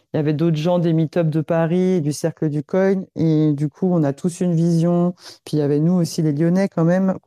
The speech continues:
On était une bonne équipe. Et donc, on a tous une vision, euh, différente de l'adoption et de ce qui se passe sur le terrain.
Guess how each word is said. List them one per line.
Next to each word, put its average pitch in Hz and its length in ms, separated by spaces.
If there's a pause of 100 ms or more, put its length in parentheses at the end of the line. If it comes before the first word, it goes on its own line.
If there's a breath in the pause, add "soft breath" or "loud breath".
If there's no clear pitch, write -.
(100)
On 156 160
était 147 220
une 151 100
bonne 156 180
équipe. 190 380
Et 175 60
donc, 147 180
on 156 80
a 143 80
tous - 240
une 170 100
vision, 165 520
euh, 160 40
différente 165 520
de 170 80
l'adoption 151 500
et 170 60
de 151 80
ce - 80
qui - 120
se 165 60
passe 180 140
sur 196 100
le 185 60
terrain. 208 260